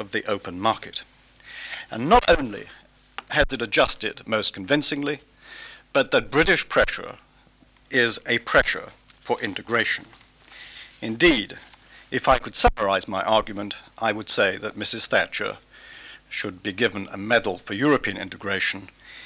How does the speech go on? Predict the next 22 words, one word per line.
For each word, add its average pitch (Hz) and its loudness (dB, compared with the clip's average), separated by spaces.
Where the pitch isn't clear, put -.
in 101 -6
exactly 107 0
the 98 -6
same 98 0
way 87 -4
as 87 -6
Jean 87 -2
Monnet. 101 -4
Now, 98 -6
I 104 0
hope 143 0
my, 107 2
uh, 104 -4
argument, 101 2
in 98 -10
fact, 92 -8
will 98 -14
come 85 -12
clear. - -2
The 196 2
adjustment 135 4
process, 101 0